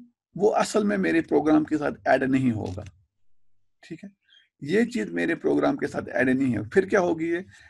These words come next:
ये मुझे डॉक्यूमेंटेशन, डॉक्यूमेंटेशन का मतलब अगर मैंने एक बड़ा program लिखा फिर मैं दो साल के बाद आया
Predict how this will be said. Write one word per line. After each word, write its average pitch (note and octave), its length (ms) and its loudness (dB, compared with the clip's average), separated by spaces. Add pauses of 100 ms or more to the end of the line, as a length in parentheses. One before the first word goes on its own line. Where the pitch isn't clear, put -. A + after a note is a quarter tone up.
(160)
ये G3 200 -2
मुझे F#3 260 4
डॉक्यूमेंटेशन, C3 760 2
डॉक्यूमेंटेशन D#3 540 -2
का C#3+ 120 -6
मतलब C3 300 -4 (280)
अगर D3+ 200 -2
मैंने D3+ 240 4
एक D3 180 -6
बड़ा C#3 220 4
program C3+ 460 -4
लिखा C3+ 240 -6 (100)
फिर D#3 120 -8
मैं C3 160 -4 (200)
दो C3+ 180 2
साल C#3 260 0
के C3+ 140 -4
बाद A#2+ 300 0
आया B2 320 -2